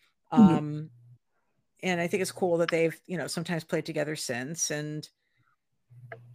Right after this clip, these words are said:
Speaker 2: they got to do their own thing, and, you know, music and artists and stuff change, stars change, you know, like,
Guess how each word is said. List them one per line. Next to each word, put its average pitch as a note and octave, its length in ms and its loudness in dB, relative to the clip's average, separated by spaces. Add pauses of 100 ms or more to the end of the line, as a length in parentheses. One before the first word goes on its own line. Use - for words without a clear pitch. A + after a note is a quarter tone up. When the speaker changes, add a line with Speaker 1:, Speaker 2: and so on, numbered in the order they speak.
(640)
Speaker 2:
they D#3 220 2
got D3+ 260 -2
to F3 60 -10
do F3 120 0
their E3 160 2
own D3+ 120 0
thing, D3 640 -4
and, B2+ 380 -10 (960)
you G#3 120 0
know, D#3+ 580 -4 (600)
music G#3+ 480 4
and G3+ 140 0
artists F#3 420 2
and F3+ 200 -4 (420)
stuff - 380 0
change, F#3+ 300 -2
stars F#3+ 340 2
change, F#3+ 480 -2
you D3 100 -6
know, C3+ 240 -2
like, D3 440 -2